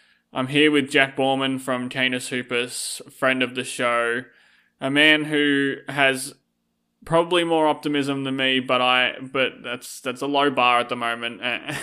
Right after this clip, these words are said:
and I'm not sure if he actually does. I'm just assuming. Um, Jack, how are you feeling about the Wolves, and how are you feeling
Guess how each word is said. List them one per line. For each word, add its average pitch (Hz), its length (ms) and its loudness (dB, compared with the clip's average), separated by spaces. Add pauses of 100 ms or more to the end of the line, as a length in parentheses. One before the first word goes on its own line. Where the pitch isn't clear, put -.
and 151 320 -4
I'm 143 140 0
not 156 180 0
sure 151 300 4
if 135 60 0
he 135 60 2
actually 127 340 0
does. 120 280 0
I'm 123 160 -4
just 123 200 -6
assuming. 117 520 -8 (300)
Um, 123 580 0
Jack, 131 400 4 (400)
how 131 580 2
are 135 160 6
you 131 140 0
feeling 135 560 0
about 123 220 0
the 120 60 -4
Wolves, 123 380 -4
and 123 80 -6
how 127 140 -4
are 120 80 -2
you 123 140 -6
feeling 120 560 -8